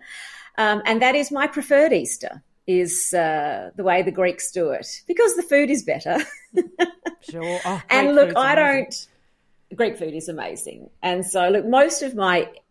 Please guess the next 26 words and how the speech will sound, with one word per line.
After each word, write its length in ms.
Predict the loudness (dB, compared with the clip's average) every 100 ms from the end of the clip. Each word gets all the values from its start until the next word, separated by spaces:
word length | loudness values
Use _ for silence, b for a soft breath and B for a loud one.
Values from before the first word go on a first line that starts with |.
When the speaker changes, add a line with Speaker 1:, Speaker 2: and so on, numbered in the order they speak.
| _ _
Speaker 1:
eggs 600 | 4 6 4 -2 -4 -4 -2
I 120 | -2
put 180 | -2 -2
in 140 | -2 -4
the 60 |
savoury 540 | -6 -4 -4 -6 -12 -12
basket, 600 | -12 -10 -10 -10 -14 -18 -20 _ _ _ _ _ _
I 80 | -8
must 320 | -6 -10 -10
say. 320 | -10 -12 -14 -10
So 160 | -2 0
Speaker 2:
Mm. 80 |
Speaker 1:
I'm 260 | 2 0 -2
more 560 | 0 2 4 4 0 B B B B B _
lamb 380 | -2 0 0 0
on 140 | -2
the 80 | -2
spit, 460 | -4 0 0 0 -2 -6 -6 -10 -18 _ _ _ _ _
um, 760 | -10 -8 -10 -10 -12 -14 -16 -20 _ _ -6
you 160 | -4
know, 680 | -2 -4 -4 -2 -4 -4 -10 -14 -8
uh, 380 | -6 -6 -8 -14 _
a 60 | -4
whole 460 | 2 4 6 4 2
barramundi, 960 | 4 4 4 4 2 4 6 4 2 -8 _
Speaker 2:
Oh. 180 | -18